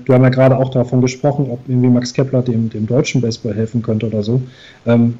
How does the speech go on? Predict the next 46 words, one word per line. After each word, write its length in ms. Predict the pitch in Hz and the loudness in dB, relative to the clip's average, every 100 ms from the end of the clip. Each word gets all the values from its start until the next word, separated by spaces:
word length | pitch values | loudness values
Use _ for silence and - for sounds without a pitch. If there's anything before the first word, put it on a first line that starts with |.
| - | -4
wär 340 | 131 123 147 | 0 4 4
schon 160 | 147 139 | 4 2
mal 60 | |
schön, 300 | 127 143 147 | 4 6 6
wenn, 240 | 135 131 123 | 6 4 4
wenn, 380 | 120 120 120 117 | 2 2 2 0
wenn 180 | 117 | 0
die, 220 | 117 117 117 | 0 0 -2
äh, 380 | 113 113 113 - | -2 -4 -4 0
M 100 | 143 | 2
L 100 | 123 | 2
B 200 | 117 175 | 4 2
hier 160 | 135 | 4
ein 80 | 123 | 4
bisschen, 460 | 117 127 123 110 110 | 2 0 0 0 -2
ein 140 | 113 113 | -4 -2
bisschen 380 | 123 123 110 | -2 0 0
lauter 400 | 113 143 170 120 | 2 2 2 2
werden 240 | 113 117 110 | 2 2 2
würde 220 | 113 117 | 2 2
in 180 | 110 113 | 2 2
den 0 | |
Medien. 420 | 113 117 131 - - - - - | 2 4 2 0 -12 -20 -20 -2
Aber, 360 | 123 123 120 113 | 2 4 4 2
ähm, 240 | 117 113 | 2 4
ja, 220 | 151 131 | 4 4
dieser, 300 | 110 120 120 | 2 0 0
dieses, 580 | 113 113 120 117 - - | 0 0 0 -2 -4 -4
dieses 240 | 139 127 | 0 2
Format 480 | - 123 123 160 190 | 2 4 6 4 2
bei 100 | 135 | 2
Pro 220 | 127 131 | 0 2
sieben 240 | 123 123 113 | 0 2 2
Max, 300 | 123 - - | 0 -2 -4
ähm, 400 | 131 127 127 123 | 0 2 0 2
hilft 260 | 131 143 135 | 2 2 2
auf 160 | 131 | 2
jeden 220 | 135 135 | 2 2
Fall 300 | 131 151 127 | 4 4 6
weiter. 260 | 139 156 - | 4 2 -2
Klar, 300 | - - 104 | -2 0 0
das 180 | 107 113 | -2 -2
ist 140 | 127 | 0
natürlich 360 | 127 127 123 - | 0 2 0 0
irgendwas, 440 | 131 123 123 - | 2 4 2 -2
ähm, 220 | 113 113 | -6 -6